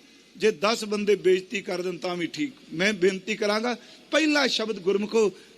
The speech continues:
ਤੁਸੀਂ ਇੰਨਾ ਪੈਸਾ ਲਾਇਆ ਹੈ, ਜਿਹੜੇ ਪਾਠ ਕਰ, ਜੇ ਤਾਂ ਇਸ ਸਮਾਗਮ ਤੋਂ, ਅੱਜ ਤੋਂ ਬਾਅਦ ਇਹ ਪਰਨ ਕਰ ਲਓ ਵੀ ਅਸੀਂ ਗੁਰੂ ਤੇਗ ਬਹਾਦਰ ਸਾਹਿਬ ਦੇ ਸ਼ਲੋਕ ਰੋਜ਼ ਪੜ੍ਹਾਂ ਕਰਾਂਗੇ,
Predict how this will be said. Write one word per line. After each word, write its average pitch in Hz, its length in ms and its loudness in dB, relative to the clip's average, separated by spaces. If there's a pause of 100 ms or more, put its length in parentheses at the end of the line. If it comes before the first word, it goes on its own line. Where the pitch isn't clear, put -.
ਤੁਸੀਂ 208 280 -2 (160)
ਇੰਨਾ 208 320 2
ਪੈਸਾ 196 400 -6
ਲਾਇਆ 180 320 0
ਹੈ, - 140 -8 (760)
ਜਿਹੜੇ 220 280 2
ਪਾਠ 208 320 -4
ਕਰ, 220 200 -4
ਜੇ 202 300 0
ਤਾਂ 247 240 -4
ਇਸ - 280 -2
ਸਮਾਗਮ 196 500 -2
ਤੋਂ, 233 340 -2
ਅੱਜ 269 140 0
ਤੋਂ 220 200 0
ਬਾਅਦ 185 340 -2 (680)
ਇਹ 302 140 4
ਪਰਨ 233 340 0
ਕਰ 185 220 -2
ਲਓ 185 260 0 (440)
ਵੀ 220 100 2
ਅਸੀਂ 214 180 -2
ਗੁਰੂ 175 200 2
ਤੇਗ 185 280 4
ਬਹਾਦਰ 170 380 -6
ਸਾਹਿਬ 185 240 -4
ਦੇ 180 140 0
ਸ਼ਲੋਕ 170 440 0
ਰੋਜ਼ 156 260 0
ਪੜ੍ਹਾਂ 143 300 -4
ਕਰਾਂਗੇ, - 380 -12